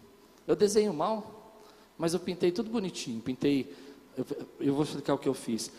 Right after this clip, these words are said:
Eu fiz aquírios de dez mil membros, pra aqui dez anos. Aí a Lupe entrou lá e falou assim, "O que que é esse desenho aí na parede? Parece um monstrinho, mas tá lá." Aí ela falou: eu falei, tanto que ela nem sabia o que era, né?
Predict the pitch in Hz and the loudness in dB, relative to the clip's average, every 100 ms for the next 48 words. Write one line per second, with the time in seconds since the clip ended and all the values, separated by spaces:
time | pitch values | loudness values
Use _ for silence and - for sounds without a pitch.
0 | - - 127 - 151 139 135 - - 160 | -14 -6 -4 -2 -2 0 -2 -4 -8 -4
1 | 160 160 139 139 139 147 135 139 143 113 | -2 -2 -2 -2 0 0 -2 -4 -2 -2
2 | 107 98 104 - 117 - 120 131 120 113 | -4 -6 -8 -6 -8 -6 -2 0 2 -2
3 | 101 - - 170 190 190 196 180 170 170 | -4 -10 -6 2 4 6 6 6 6 6
4 | 170 160 165 185 330 370 349 311 262 190 | 6 4 -2 -2 -2 0 0 0 0 2
5 | 180 165 151 151 147 123 113 - 180 - | 2 2 0 2 4 4 0 -2 -2 -2
6 | 233 208 165 131 127 123 127 - 123 123 | -2 -2 -2 -2 -2 -2 -2 0 2 2
7 | 123 131 - - - - - - - - | 2 -4 -4 -6 -6 -8 -16 -14 -14 -6
8 | - 165 165 160 170 156 165 170 170 170 | 4 4 6 8 10 10 6 4 4 6
9 | 170 160 151 139 127 - - 139 160 165 | 6 6 4 2 -2 -4 0 2 4 2
10 | 170 175 156 147 147 120 113 | 0 0 2 2 2 0 0